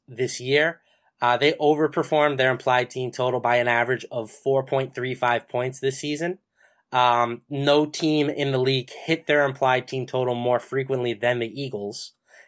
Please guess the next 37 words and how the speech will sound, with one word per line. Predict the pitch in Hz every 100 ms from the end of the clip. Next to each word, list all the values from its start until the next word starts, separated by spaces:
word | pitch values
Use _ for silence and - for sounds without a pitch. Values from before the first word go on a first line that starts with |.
| _ -
and | 131 131
their | 135 139
average | 143 139 131
of | 135
twenty-eight | - 143 139 143 139 131 -
point | 135 123
three | 131 131
points | 120 131 123
per | - 113
game | 131 127 120 117 - _ _ -
trailed | - 135 127 -
only | 139 131 127
New | 123 123
England | 120 120 117 113 -
and, | 117 113 110 104 - -
uh, | 113
Saint | 104 127 120
Louis. | 113 101 95
So | 139 127 - - - -
obviously | 160 180 175 165
a | 135
very | 139 143 135
strong | - - 131 127 123
unit, | 127 127 123 _ -
but | 147 135 135 - _ _
we're | 135
dealing | 131 143 143 135
with | 131
the | -
caveat | - 131 123 123 120 -
that | 120 120 -
they're | 131
not | 127 127 131 -
going | 127 123
to | 117
have | 123 123 117 101
their | 117 113 110